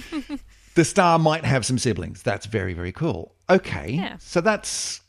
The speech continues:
Speaker 2: kind of looking at the very earliest stages of where it came from.
Speaker 1: Yeah, so I guess you can, um, try and define the moment when a star becomes a star instead of a cloud of gas.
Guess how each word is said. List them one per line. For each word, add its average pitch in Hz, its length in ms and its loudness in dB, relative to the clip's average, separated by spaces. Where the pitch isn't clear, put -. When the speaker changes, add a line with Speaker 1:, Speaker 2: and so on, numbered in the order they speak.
Speaker 2:
kind 170 280 -2
of 156 60 0
looking 156 200 -4
at 135 80 -6
the 127 60 -4
very 135 280 0
earliest 117 420 0
stages 98 400 -4
of 92 100 -8
where 92 160 -2
it - 100 -10
came 82 240 -6
from. 143 400 -8
Speaker 1:
Yeah, - 200 -2
so - 180 -6
I 214 100 0
guess 330 260 -6
you 262 60 -12
can, 240 220 -8
um, 208 320 -2
try 247 280 0
and 240 120 -4
define 202 580 -2
the 185 80 -6
moment 180 460 -4
when 175 180 -8
a 165 120 -10
star 180 340 -6
becomes 165 340 -12
a 160 60 -12
star 143 440 -6
instead 165 300 -12
of 165 100 -10
a 160 40 -10
cloud - 400 -6
of - 240 -14
gas. - 460 -12